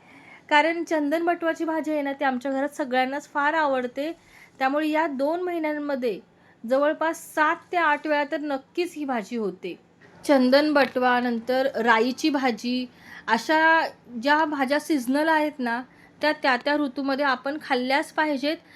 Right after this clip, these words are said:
आणि आपल्या मुलांनासुद्धा दाखवल्या पाहिजेत, कारण आजकालच्या पिढीला तर या भाज्या माहितीसुद्धा नाही आहेत. आजची ही गरगटी भाजी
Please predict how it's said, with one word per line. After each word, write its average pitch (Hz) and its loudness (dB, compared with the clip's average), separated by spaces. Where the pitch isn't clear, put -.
आणि 247 0
आपल्या 320 2
मुलांनासुद्धा 285 -2
दाखवल्या 262 0
पाहिजेत, 233 -2
कारण 269 -4
आजकालच्या 262 -2
पिढीला 277 -2
तर 285 -2
या 294 0
भाज्या 262 -4
माहितीसुद्धा 269 -4
नाही 220 -4
आहेत. 185 -6
आजची 269 6
ही 339 4
गरगटी 269 6
भाजी 294 0